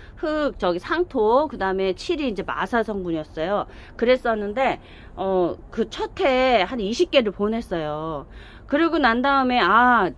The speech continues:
그때 딱 정신이 든 거죠. 아, 우리 집에는 이런, 이런 장애가 있구나. 아, 요럴 때는 그러면은 흙 배합을 조금, 어,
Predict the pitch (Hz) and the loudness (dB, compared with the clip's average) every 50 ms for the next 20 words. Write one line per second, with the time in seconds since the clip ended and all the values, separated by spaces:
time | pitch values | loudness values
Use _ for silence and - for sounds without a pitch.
0 | - - 262 - - 302 294 - - - 285 285 269 - 254 220 185 202 220 269 | -4 -4 -4 -2 0 0 0 0 4 4 2 2 2 0 -2 0 0 0 0 -2
1 | 233 220 196 202 196 202 190 196 180 185 180 180 175 156 - - - - - - | -4 -4 -2 -2 -2 0 0 0 -2 -2 -2 -2 -4 -4 -8 -12 -18 -8 0 2
2 | 190 202 202 185 208 240 277 247 247 262 233 233 220 208 190 180 180 180 190 202 | 4 4 4 2 0 -2 -2 -2 -2 2 4 4 4 6 4 4 4 4 4 4
3 | 208 196 180 156 160 190 226 233 226 185 190 226 269 277 277 269 254 226 - - | 4 4 2 2 0 0 0 2 2 4 2 4 4 2 2 2 0 -2 -4 -2
4 | 160 175 196 208 190 214 180 170 160 - - 196 185 190 180 180 185 190 202 202 | 0 0 0 2 2 0 -2 -2 -4 -8 -10 -4 -2 0 2 2 4 4 4 2
5 | 170 - - - - - - - 165 185 190 208 254 277 277 277 269 - 220 214 | 2 0 -6 -14 -20 -18 -4 -2 2 6 6 6 6 6 2 2 2 0 0 2
6 | 208 208 214 196 - 262 247 254 240 233 214 208 220 240 269 294 311 285 381 349 | 2 0 0 0 -2 -2 0 0 0 0 0 0 0 0 0 0 0 -2 -4 -6
7 | - - 269 240 220 214 220 226 220 - 269 269 - 349 381 392 427 - - - | -4 -4 0 0 2 2 2 0 -2 -2 -10 -4 0 2 2 2 0 -2 -6 -18
8 | - - - - - 185 190 185 185 185 180 175 151 | -20 -20 -20 -8 -4 -2 0 2 2 2 2 0 0